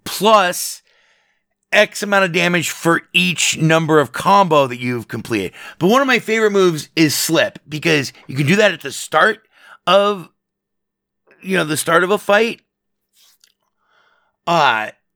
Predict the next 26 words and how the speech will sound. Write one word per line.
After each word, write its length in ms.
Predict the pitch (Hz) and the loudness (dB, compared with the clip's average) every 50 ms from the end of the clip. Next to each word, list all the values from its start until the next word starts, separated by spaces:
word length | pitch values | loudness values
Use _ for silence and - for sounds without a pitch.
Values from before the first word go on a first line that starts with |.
| _ _ _ _ _ _ _ _ _ _ | _ _ _ _ _ _ _ _ _ _
and 160 | - 143 139 123 | -8 -8 -2 0
get 140 | 160 156 | 2 4
out 140 | 151 151 151 | 4 4 2
of 80 | 147 135 | 0 -4
the 60 | 143 | -6
way 240 | 135 147 151 156 160 | -2 0 0 0 0
of 100 | 156 147 | 0 -2
an 60 | 147 | -4
incoming 440 | 147 151 151 - 160 170 170 165 170 | -6 -8 -4 -4 -2 -2 0 0 -2
attack, 540 | 165 - 165 170 170 175 190 196 - - _ - | -2 0 0 2 2 2 0 0 -4 -8 _ -8
and 80 | 147 | -4
then 120 | 151 147 139 | -2 -2 -2
attack 380 | 135 - - 147 147 143 - | -2 -4 -2 -2 -2 -2 -2
them 180 | - 147 143 151 | -4 -6 -6 -6
from 180 | - 170 165 151 | -6 -8 -8 -8
the 100 | 127 113 | -6 -6
side, 460 | - - 135 127 127 135 151 170 151 | -6 -2 0 0 0 0 -2 -4 -6
like, 160 | 147 123 - | -10 -10 -10
either 160 | 127 117 117 | -8 -8 -8
grapple 480 | 90 - - 110 104 110 - - 131 127 | -8 -2 -2 -2 0 -2 -4 -6 -10 -4
them 380 | 120 131 131 131 131 131 - - - - - - - - | -2 -2 0 0 -2 -6 -10 -14 -20 -20 -20 -18 -2 2
or, 280 | 156 156 147 117 - _ _ _ _ _ _ _ _ | 2 2 2 2 -2 _ _ _ _ _ _ _ _
you 140 | _ 160 151 | _ -4 -2
know, 100 | 147 135 | -2 0
move 460 | 131 131 139 156 175 165 143 131 110 | 0 0 0 0 0 0 -2 -2 0
them 360 | 135 139 147 156 160 170 170 | 2 2 4 2 2 0 -2